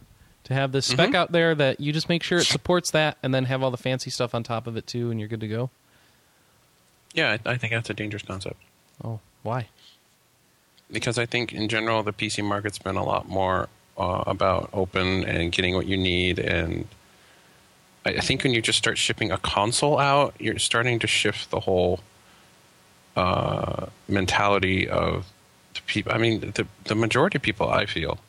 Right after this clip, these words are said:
Speaker 2: that play P C games are all about, you know, getting the high res, high, uh, F P S
Speaker 1: Yeah.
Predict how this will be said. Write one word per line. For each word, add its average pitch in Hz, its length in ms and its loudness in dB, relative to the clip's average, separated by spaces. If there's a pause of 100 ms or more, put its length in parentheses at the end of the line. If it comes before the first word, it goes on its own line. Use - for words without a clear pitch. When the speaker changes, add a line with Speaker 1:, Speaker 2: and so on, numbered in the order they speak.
Speaker 2:
that - 80 -6
play 92 180 -2
P 87 140 -2
C - 160 -2
games 80 300 -4
are 90 100 2
all 90 80 4
about, 82 360 2 (100)
you 101 80 -2
know, 85 260 0
getting 90 300 -2
the 87 80 -2
high 95 320 2
res, 87 500 2
high, 87 340 2 (880)
uh, 90 340 -6
F 95 200 -2
P 90 160 0
S - 380 0
Speaker 1:
Yeah. 131 120 0